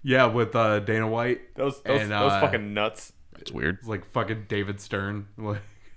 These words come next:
Speaker 1: everybody in sports was on there.
Speaker 2: So, uh, an X-Men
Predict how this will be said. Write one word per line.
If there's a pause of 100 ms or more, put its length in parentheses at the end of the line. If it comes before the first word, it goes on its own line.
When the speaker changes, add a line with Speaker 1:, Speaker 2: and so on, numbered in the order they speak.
(220)
Speaker 1:
everybody
in
sports
was
on
there. (680)
Speaker 2:
So,
uh, (840)
an
X-Men